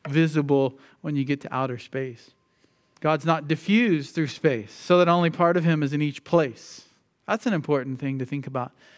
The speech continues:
It's not like there's a piece of God in this molecule and in this molecule and in this molecule, and he's sort of just diffused everywhere.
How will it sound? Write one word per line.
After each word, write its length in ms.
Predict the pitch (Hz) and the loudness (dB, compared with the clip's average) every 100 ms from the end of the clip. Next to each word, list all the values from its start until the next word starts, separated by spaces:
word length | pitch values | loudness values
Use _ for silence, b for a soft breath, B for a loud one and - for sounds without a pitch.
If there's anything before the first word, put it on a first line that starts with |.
| b b b | b b b
It's 140 | 165 | 2
not 180 | 214 220 | 2 4
like 160 | 190 170 | 2 2
there's 160 | 160 | -2
a 60 | 143 | -2
piece 280 | - 170 151 | -6 -8 -4
of 60 | |
God 300 | 151 139 143 | -2 -2 -4
in 140 | 143 147 | -6 -6
this 220 | 180 - | -6 -4
molecule 560 | 175 170 170 170 160 143 | -2 -2 -2 -2 -2 -2
and 80 | |
in 120 | 135 147 | -4 -4
this 220 | 160 - | -6 -4
molecule 540 | 156 156 151 156 147 | -4 -4 -4 -4 -2
and 100 | 131 | -4
in 60 | 127 | -4
this 220 | 143 - | -6 -4
molecule, 480 | 143 143 135 143 139 | -4 -4 -4 -4 -4
and 100 | 131 | -6
he's 140 | 143 | -8
sort 180 | - 156 | -4 -4
of 80 | 131 | -2
just 220 | 139 - | -8 -8
diffused 480 | 139 - 175 170 135 | -10 -4 -2 0 -2
everywhere. 540 | 131 135 127 117 - | -4 -4 -4 -6 -10